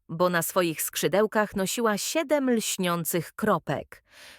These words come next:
Kropeczka była ciekawa świata. Każdego dnia wyruszała na małą wyprawę.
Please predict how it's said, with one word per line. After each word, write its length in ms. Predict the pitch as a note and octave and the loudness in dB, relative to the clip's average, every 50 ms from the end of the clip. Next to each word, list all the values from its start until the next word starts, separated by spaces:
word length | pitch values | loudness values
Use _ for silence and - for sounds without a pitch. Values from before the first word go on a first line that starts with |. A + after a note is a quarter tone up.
| _ - | _ -4
Kropeczka 580 | - A3 B3+ B3+ - F#4+ G4+ - - - D4+ | 0 0 0 0 0 -4 -6 -4 0 0 0
była 260 | B3 B3+ C4+ C4+ B3+ A#3+ | 0 0 0 0 0 0
ciekawa 520 | - - C4 - - G#3+ G3+ F#3 G3 F#3 | 0 -2 -2 0 2 0 2 2 2 0
świata. 580 | - - - F#3+ D#3 C#3+ - - C#3+ C#3 B2 - _ _ _ - - - - _ - | 0 0 0 0 0 0 0 -2 -2 -2 -2 -6 _ _ _ -20 -20 -20 -20 _ -2
Każdego 520 | - G3 F3+ D#3+ D3+ E3 C4 D4+ - C4 | 2 4 4 4 2 0 0 2 2 2
dnia 360 | F#3 - F3 F#3+ G#3+ A#3+ B3 | 2 2 0 0 2 2 2
wyruszała 560 | G#3+ F3+ F3 D#3+ D#3+ D#3 - G3 G3 F#3+ F3+ E3+ | 2 2 0 0 0 0 0 2 2 2 2 2
na 140 | E3 D#3 | 2 0
małą 440 | D3+ D3 D#3+ F3+ A3 A3+ A3+ G#3+ G#3 | 0 2 2 2 2 4 2 2 2
wyprawę. 640 | F3+ F#3+ F#3 - - F#3 E3+ D3+ C#3+ B2 C#3+ C3+ | 2 0 0 0 0 0 0 0 0 0 -4 -6